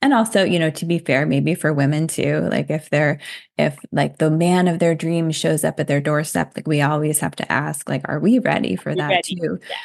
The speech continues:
Speaker 1: But I, like, like, so for on both sides, it's like, is your nervous system able to <laughs> actually hold this caliber
Speaker 2: Yeah.
Speaker 1: of relationship,
Speaker 2: Yeah.
Speaker 1: right?
Speaker 2: That's what I was gonna say is, like, uh, also, okay,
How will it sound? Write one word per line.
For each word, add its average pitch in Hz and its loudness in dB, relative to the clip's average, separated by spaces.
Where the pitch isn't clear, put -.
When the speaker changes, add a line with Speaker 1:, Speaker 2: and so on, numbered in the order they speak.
Speaker 1:
But 196 4
I, 214 6
like, 196 2
like, 175 0
so 185 2
for 175 2
on 160 2
both 180 2
sides, 156 -2
it's 151 -8
like, 143 -4
is 156 -2
your 170 4
nervous 185 2
system 156 -4
able 147 -2
to - -6
<laughs> - -
actually - 0
hold 190 2
this 175 -2
caliber 165 0
Speaker 2:
Yeah. 151 0
Speaker 1:
of 151 -6
relationship, 151 -2
Speaker 2:
Yeah. 214 2
Speaker 1:
right? 180 0
Speaker 2:
That's - 2
what 359 2
I 277 6
was 220 2
gonna 202 0
say 214 2
is, 175 -2
like, 160 -4
uh, 151 -6
also, 175 2
okay, 147 -12